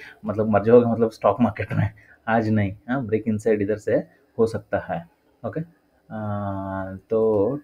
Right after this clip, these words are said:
टीसीएस, देखो ये video में बताया था वो analysis, आ,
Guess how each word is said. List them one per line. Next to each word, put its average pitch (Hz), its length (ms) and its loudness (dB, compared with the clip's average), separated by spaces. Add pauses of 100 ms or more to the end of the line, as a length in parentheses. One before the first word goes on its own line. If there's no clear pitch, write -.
टीसीएस, 131 460 -6 (360)
देखो 123 200 -4 (200)
ये 117 280 0
video 123 280 4
में 131 180 2
बताया 123 260 2
था 139 160 -2 (120)
वो 110 160 0
analysis, 110 540 -2 (240)
आ, 107 280 -10